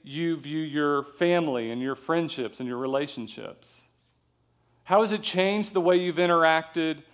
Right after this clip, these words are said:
with your neighbors? How has it changed the way you come into this church? How you greet people, who you talk to? The love of the Christ controls us, and it makes us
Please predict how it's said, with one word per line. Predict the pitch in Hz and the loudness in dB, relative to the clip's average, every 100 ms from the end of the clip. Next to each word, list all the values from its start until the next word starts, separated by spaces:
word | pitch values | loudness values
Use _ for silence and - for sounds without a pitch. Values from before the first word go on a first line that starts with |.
| _ - | _ -10
with | 156 170 170 | 0 0 0
your | 165 156 | -2 0
neighbors? | 156 185 139 107 - - - - _ _ _ _ _ _ _ _ _ _ - - | 0 -2 -2 -8 -10 -18 -20 -20 _ _ _ _ _ _ _ _ _ _ -20 -14
How | - 220 277 | 2 4 4
has | 277 | 2
it | 185 | -4
changed | - 190 220 202 | 0 0 0 0
the | |
way | 175 180 | 2 2
you | 185 185 | 2 -4
come | 180 185 | 0 0
into | 180 170 | 0 -2
this | 160 156 | -4 -6
church? | - 165 220 330 - - - - _ _ _ _ _ | -6 -4 -4 -6 -14 -20 -20 -20 _ _ _ _ _
How | 165 180 | 2 4
you | 185 185 180 165 160 - 131 | 4 0 -2 -4 -8 -20 -4
greet | 165 247 226 | -2 -2 -4
people, | - 143 - 131 | -10 -8 -4 -4
who | 151 | -2
you | 190 180 | -4 -4
talk | - 202 226 - | 0 0 0 -6
to? | - 117 98 101 _ _ _ _ _ _ _ _ _ - | -10 -10 -10 -14 _ _ _ _ _ _ _ _ _ -6
The | 156 | 2
love | 170 233 | 4 4
of | 220 - _ - | 0 -14 _ -14
the | 135 | -14
Christ | - - 185 180 147 - | -8 2 4 4 0 -6
controls | - 156 - - 160 190 202 175 | -4 -4 -4 -2 4 6 6 4
us, | 120 101 98 - - - _ _ - - | -4 -10 -12 -18 -18 -20 _ _ -20 -8
and | 151 | -2
it | 165 | -2
makes | 156 156 175 202 202 147 | -2 0 0 0 -4 -2
us | 123 117 - - | -2 -2 -6 -12